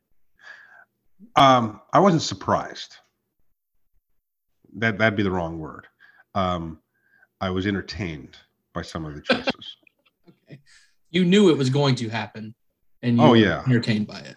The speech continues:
Speaker 2: Yeah.
Speaker 1: I, look, there's not much that, that doesn't play out in this world the, the way I expect it to,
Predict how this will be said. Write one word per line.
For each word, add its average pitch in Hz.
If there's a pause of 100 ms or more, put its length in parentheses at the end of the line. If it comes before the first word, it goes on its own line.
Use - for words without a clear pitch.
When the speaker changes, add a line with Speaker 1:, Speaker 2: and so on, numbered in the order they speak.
(120)
Speaker 2:
Yeah. - (720)
Speaker 1:
I, 147
look, 139 (1120)
there's 131
not 147
much 107
that, 90
that 85 (160)
doesn't 98
play 87
out 78 (520)
in 90
this 78 (400)
world 85 (120)
the, 82 (120)
the 101
way 80
I 65
expect -
it -
to, -